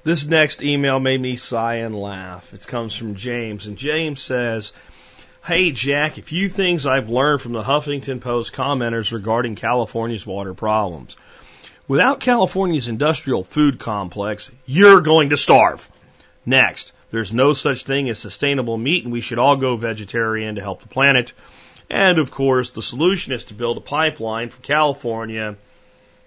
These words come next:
to the Mississippi River." Hmm. That'd be interesting. I wonder how the Californians would like drinking the water that's killing the Gulf of Mexico every year with the dead zone expanding due to all that icky nitrogen fertilizer that,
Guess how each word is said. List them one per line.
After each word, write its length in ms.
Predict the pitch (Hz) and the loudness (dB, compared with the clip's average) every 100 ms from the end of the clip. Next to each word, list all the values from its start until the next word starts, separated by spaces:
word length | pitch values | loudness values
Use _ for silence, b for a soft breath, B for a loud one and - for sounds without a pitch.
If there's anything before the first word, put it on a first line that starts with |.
| - | -10
to 100 | 127 | -4
the 80 | 113 | -4
Mississippi 580 | 95 - - 90 85 87 | -4 -6 -6 -8 -10 2
River." 520 | 123 151 131 90 73 _ _ b b b b _ - | 6 8 6 2 -18 _ _ b b b b _ -8
Hmm. 560 | 120 113 104 92 85 76 _ _ _ _ - | -6 -4 -6 -8 -12 -18 _ _ _ _ -8
That'd 220 | 110 131 | -2 -2
be 180 | 107 92 | -2 -6
interesting. 560 | 98 95 98 - 113 113 | -6 -8 -12 -10 -6 -4
I 40 | |
wonder 260 | 107 117 110 | -4 -4 -2
how 200 | 117 113 | -2 -2
the 80 | 92 | -4
Californians 880 | 131 120 98 - 123 120 107 95 104 | -4 -4 -4 -4 -2 -2 -4 -8 -8
would 100 | 107 | -4
like 240 | 104 95 | -4 -4
drinking 320 | - 110 101 | -8 -8 -8
the 80 | 98 | -8
water 380 | 98 113 113 101 | -2 0 0 -4
that's 180 | 98 - | -10 -10
killing 340 | - 113 101 | -4 -4 -4
the 60 | 95 | -6
Gulf 340 | 104 98 - | -6 -6 -8
of 60 | 95 | -10
Mexico 720 | 107 101 - - 92 92 92 | -8 -8 -12 -12 -8 -6 -6
every 260 | 92 95 | -10 -10
year 340 | 95 98 101 95 | -8 -6 -6 -8
with 140 | 92 | -12
the 60 | 85 | -10
dead 320 | 117 120 98 | -4 -4 -6
zone 240 | 98 90 | -12 -12
expanding 560 | 85 - 92 95 95 95 B B B B | -16 -16 -12 -10 -10 -14 B B B B
due 120 | 135 | 2
to 40 | 131 | 4
all 220 | 123 123 | 4 4
that 200 | 120 117 | 2 0
icky 220 | 110 113 | -4 -6
nitrogen 480 | 107 104 104 98 95 | -6 -6 -8 -14 -6
fertilizer 800 | 135 139 123 110 101 95 - 92 | 0 2 2 0 -2 -4 -10 -14
that, 180 | 90 | -14